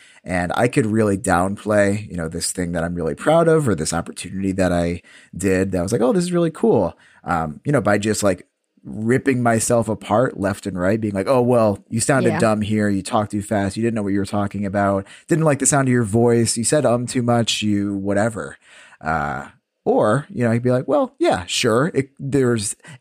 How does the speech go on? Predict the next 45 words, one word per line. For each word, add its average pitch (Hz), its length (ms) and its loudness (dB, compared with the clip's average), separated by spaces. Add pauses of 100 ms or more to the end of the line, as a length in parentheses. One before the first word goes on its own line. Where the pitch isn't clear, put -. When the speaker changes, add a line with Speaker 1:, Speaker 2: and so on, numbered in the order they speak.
Speaker 1:
X, 143 260 0
Y, 135 360 2
Z 113 260 0
part 120 460 -2
that 98 120 -2
could 107 140 -4
have 90 60 -6
been 85 180 -8
better. 82 420 0 (320)
Uh, 64 300 -4
that 90 160 -2
would 95 100 -2
have 92 80 -4
made 92 160 0
it 87 160 -2
perfectly 127 540 -2
ideal. 95 460 0
But, 101 380 2 (300)
you 123 160 2
know, 123 80 4
I 104 120 4
still 110 480 2
think 110 280 -2
that 90 160 -4
went 98 240 -8
really 90 300 -6
well. 90 180 -4
I 78 80 -6
still 92 220 -8
think 85 180 -14
that 85 140 -12
was 71 140 -16
great." 80 420 -8 (360)
Uh, 73 240 -2
and 113 120 2
then 151 80 6
I 156 60 4
even 156 260 4
think 147 180 2
about 120 240 4
it 98 140 2
in 95 100 -4
context 98 800 -6
around, 80 680 -2 (400)
um, 65 420 -6